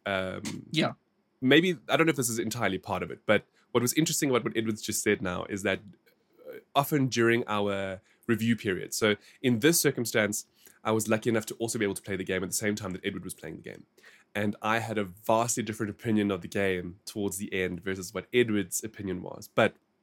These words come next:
Speaker 1: as
Speaker 2: Yeah.
Speaker 1: his editor, all I can really do is ensure that his work is of a very high quality,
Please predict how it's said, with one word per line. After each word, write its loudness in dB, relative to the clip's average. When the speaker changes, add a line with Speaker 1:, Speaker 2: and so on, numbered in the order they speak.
Speaker 1:
as 0
Speaker 2:
Yeah. 2
Speaker 1:
his 0
editor, -2
all 8
I 2
can -2
really 4
do 2
is -4
ensure -2
that -8
his -6
work 0
is -10
of -14
a -8
very -2
high -6
quality, -6